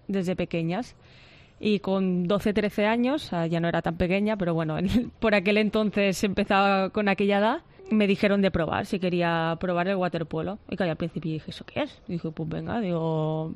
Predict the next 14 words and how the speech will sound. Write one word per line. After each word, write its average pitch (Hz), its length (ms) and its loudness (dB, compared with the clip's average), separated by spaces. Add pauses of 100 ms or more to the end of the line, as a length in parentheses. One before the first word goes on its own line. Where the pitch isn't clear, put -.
(140)
va 220 120 0
a 165 40 -2
probarlo. 175 520 -2 (100)
Digo, 180 180 -2
total. 196 440 -4 (340)
Y 226 480 4
fui 233 180 4
allí 240 380 4
desde 190 260 2
el 185 80 2
primer 180 360 0
día, 185 320 2
o 196 40 0
sea, 170 360 0